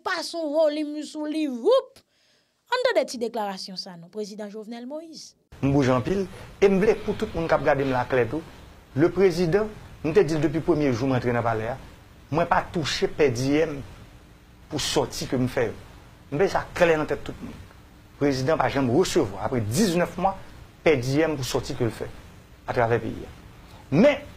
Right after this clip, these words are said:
Speaker 2: lè prezi- lè yon prezidan ap sòti, ou genyen yon lojistik ki a konpayi g on arete ki pran prezidan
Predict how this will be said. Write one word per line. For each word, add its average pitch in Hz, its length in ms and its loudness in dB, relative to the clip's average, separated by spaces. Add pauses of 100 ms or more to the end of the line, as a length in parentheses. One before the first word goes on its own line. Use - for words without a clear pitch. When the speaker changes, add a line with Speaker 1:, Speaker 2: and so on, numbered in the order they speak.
(880)
Speaker 2:
lè 170 200 6
prezi- 202 260 4
lè 185 200 4
yon 233 160 8
prezidan 214 340 6
ap - 100 -4
sòti, 147 300 0 (1400)
ou 208 140 6
genyen 233 360 6 (100)
yon 208 140 8
lojistik 208 540 4
ki 180 100 4
a 135 80 6
konpayi 110 300 -4 (1200)
g 123 160 0
on 247 200 4
arete 262 480 8
ki 202 120 2
pran 240 300 6 (600)
prezidan 190 520 4